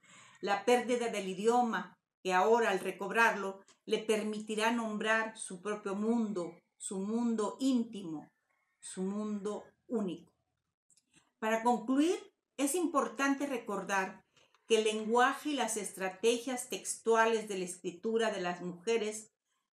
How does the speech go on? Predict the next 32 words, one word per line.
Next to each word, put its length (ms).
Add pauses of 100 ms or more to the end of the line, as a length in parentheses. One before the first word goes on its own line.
son 340
resultados 680
de 120
la 120
experiencia 840
cotidiana 680
de 100
la 100
autora. 480 (640)
De 140
ahí 420 (180)
que 100
en 100
gran 320
parte 340
de 120
las 280
obras 340
de 80
las 200
mujeres 480
escritoras 840 (380)
se 180
revaloran 760
géneros 480
literarios 640
devaluados 760
por 200
la 180
crítica 500
literaria 720
tradicional, 720